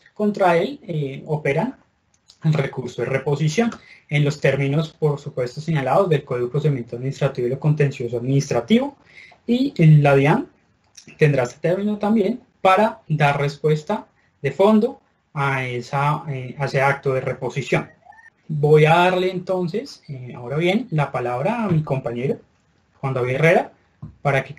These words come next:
continúe con uno de los procesos también más importantes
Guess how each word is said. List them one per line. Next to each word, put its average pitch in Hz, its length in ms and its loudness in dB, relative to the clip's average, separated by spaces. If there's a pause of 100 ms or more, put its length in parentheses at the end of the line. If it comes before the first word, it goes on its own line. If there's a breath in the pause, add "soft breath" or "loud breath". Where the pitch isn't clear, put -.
continúe 156 800 0
con 127 300 -8 (100)
uno 143 240 0
de 156 80 4
los 160 180 0
procesos 131 500 -6
también 131 380 -2
más 143 200 2
importantes 135 880 -6